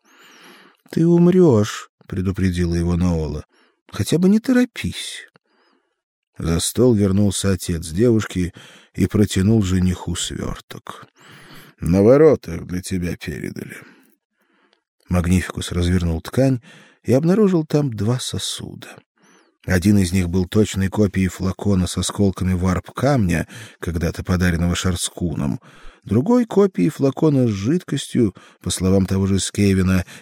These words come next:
нейтрализующей побочные явления варпстоуна. "Как неудобно", огорчился второй. "Сто процентов это подарок Шарскуна и Асушан".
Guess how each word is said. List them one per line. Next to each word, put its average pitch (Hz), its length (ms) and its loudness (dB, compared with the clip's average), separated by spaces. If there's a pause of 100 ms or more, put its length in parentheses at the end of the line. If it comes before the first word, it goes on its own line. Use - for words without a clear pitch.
нейтрализующей 117 1200 2
побочные 80 800 -4
явления 78 680 -4 (280)
варпстоуна. - 1080 -8 (1160)
"Как - 220 0
неудобно", 107 720 4 (240)
огорчился 87 640 -6
второй. 85 520 -4 (400)
"Сто 147 260 4
процентов 139 580 2
это 98 180 -6
подарок 120 400 4
Шарскуна 127 600 2
и 113 60 4
Асушан". 104 640 0